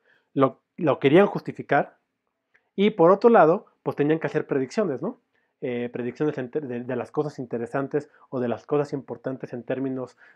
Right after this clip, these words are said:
de eclipses, de, este, de cuándo sembrar, cuándo no sembrar, de cosas de ese estilo, ¿no? Entonces, eh,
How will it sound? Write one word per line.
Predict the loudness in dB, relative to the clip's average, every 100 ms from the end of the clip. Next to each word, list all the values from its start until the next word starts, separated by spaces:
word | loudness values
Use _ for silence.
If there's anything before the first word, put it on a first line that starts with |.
| _
de | -8 -6 -6
eclipses, | -4 -2 -2 -2 -4 -4 -6
de, | -6 -8 -6
este, | -10 _ -12 -10 -12 _ _ _
de | -10 -6
cuándo | -4 -4
sembrar, | -4 -6 -8
cuándo | -8 -10 -10
no |
sembrar, | -12 -14 -10 -6 -4 -4 -10 _ _ _
de | -14
cosas | -10 -8 -6
de |
ese | -8
estilo, | -10 -8 -6
¿no? | -6 -12 _ _ _ _ _ _ _ _ _
Entonces, | -10 -6 -4 -4 -6 _ -10
eh, | -8 -6 -8 -10